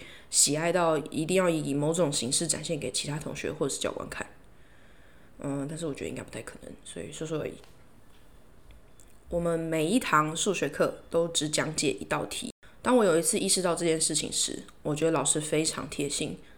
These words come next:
但同时又觉得自己很没用。年纪太小的我无法梳理这个情绪，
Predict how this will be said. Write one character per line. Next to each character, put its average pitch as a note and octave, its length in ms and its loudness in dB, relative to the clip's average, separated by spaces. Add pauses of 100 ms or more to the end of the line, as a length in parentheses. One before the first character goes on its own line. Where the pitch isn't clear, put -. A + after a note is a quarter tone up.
但 F#3+ 140 2
同 F#3 160 -2
时 - 120 -2
又 E3 80 4
觉 D#3+ 140 0
得 B2 60 0
自 C#3 160 -4
己 - 100 -10
很 - 140 -10
没 - 140 -8
用。 - 180 4 (680)
年 E3+ 160 2
纪 F#3+ 140 2
太 G3 160 0
小 D#3 160 0
的 D#3 100 0
我 C#3 260 4
无 - 140 -2
法 E3 180 -2
梳 E3 220 2
理 D3+ 120 0
这 D#3+ 80 -2
个 B2+ 80 0
情 - 180 -6
绪， - 300 -6